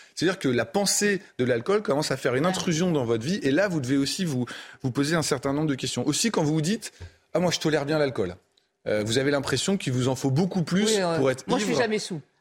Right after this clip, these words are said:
Speaker 1: Voilà,
Speaker 2: Ouais.
Speaker 1: exactement, que le reste de la population. Par exemple, il y a des gens, ils se boivent une demi-bouteille de vin,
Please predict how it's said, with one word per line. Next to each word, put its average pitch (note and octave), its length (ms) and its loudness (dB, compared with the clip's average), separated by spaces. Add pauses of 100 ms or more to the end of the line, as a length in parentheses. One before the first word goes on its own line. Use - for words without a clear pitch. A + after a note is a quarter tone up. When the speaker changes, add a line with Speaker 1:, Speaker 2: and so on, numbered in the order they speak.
(160)
Speaker 1:
Voilà, D3 140 4
Speaker 2:
Ouais. C#3 80 4
Speaker 1:
exactement, E3 460 2
que C#3 120 -2
le C#3 140 4
reste D#3+ 220 0
de D3+ 80 2
la C#3 80 0
population. C3+ 500 -2
Par A#2 140 2
exemple, F#3+ 260 0
il C#3+ 40 2
y A#2 40 2
a - 20 2
des G#2 200 -2
gens, G3+ 340 0
ils B2+ 100 0
se - 140 -6
boivent B2+ 400 0
une G#2+ 140 -2
demi-bouteille C3+ 580 0
de A#2+ 80 -2
vin, F3 320 0